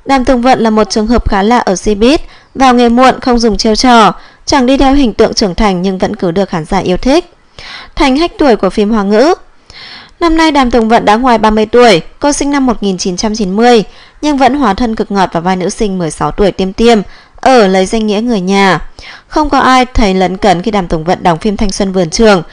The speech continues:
trở thành những cô nữ sinh ly lắc đáng yêu lúc ngổ ngáo lúc ngây thơ, nhưng sẽ bộn phần bối rối với mối tình đầu. Đàm Tùng Vận hách tuổi thần kỳ một cách, nhờ vóc dáng nhỏ nhắn, khuôn mặt trẻ hơn tuổi, với đôi mắt to tròn.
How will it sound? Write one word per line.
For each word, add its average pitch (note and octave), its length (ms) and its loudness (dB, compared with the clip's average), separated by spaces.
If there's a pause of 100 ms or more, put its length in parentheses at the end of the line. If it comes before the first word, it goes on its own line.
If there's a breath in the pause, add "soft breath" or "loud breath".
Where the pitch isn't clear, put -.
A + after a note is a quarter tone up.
(220 loud breath)
trở C#4 140 0
thành B3+ 200 0
những A3+ 160 0
cô B3+ 120 0
nữ A#3 180 2
sinh A#3+ 340 0 (180)
ly A#3+ 200 2
lắc B3+ 260 0
đáng G3+ 160 -2
yêu A#3+ 280 2
lúc G#3+ 240 0
ngổ G3+ 140 0
ngáo D#3+ 220 -2
lúc F#3 200 -4
ngây G3+ 140 -2
thơ, A#3+ 340 2 (360 loud breath)
nhưng C#4+ 200 -2
sẽ A#3+ 180 -2
bộn A#3 200 0
phần F#3 240 -2
bối E3 140 0
rối E3 220 -2
với E3 140 -6
mối D3+ 180 -2
tình F#3 220 -4
đầu. F#3+ 320 4 (500 loud breath)
Đàm C4 200 0
Tùng A#3+ 180 0
Vận A#3+ 160 2
hách C4+ 200 -6
tuổi B3+ 200 2
thần F#3+ 220 -2
kỳ G#3 220 0
một F3+ 240 -4
cách, B3+ 200 2 (400 soft breath)
nhờ C4 220 2
vóc C4 180 0
dáng G#3 280 -2
nhỏ A3+ 120 0
nhắn, F3 400 0
khuôn G#3+ 240 -2
mặt G3 200 0
trẻ E3 180 -4
hơn F3 200 -6
tuổi, G#3 300 4 (320 soft breath)
với G#3 180 2
đôi A#3 160 2
mắt B3 200 -2
to G3+ 140 -2
tròn. A3 300 0